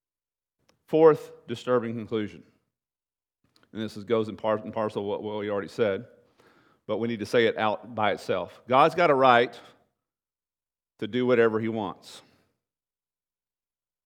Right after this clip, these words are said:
That may not disturb you. You may say, "Of course he does."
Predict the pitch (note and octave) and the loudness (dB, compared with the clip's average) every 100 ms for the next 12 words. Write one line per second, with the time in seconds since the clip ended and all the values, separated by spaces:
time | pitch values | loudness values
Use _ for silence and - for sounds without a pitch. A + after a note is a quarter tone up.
0 | _ _ _ _ _ _ A2 A2+ A#2+ A2+ | _ _ _ _ _ _ -2 0 2 2
1 | G#2 G2 - A#2+ G2+ G#2 G2+ A2+ A2 - | 0 -4 -2 -2 -2 -6 -4 -4 -4 -4
2 | D3+ B2 F#2 D#2 | -8 -6 -8 -8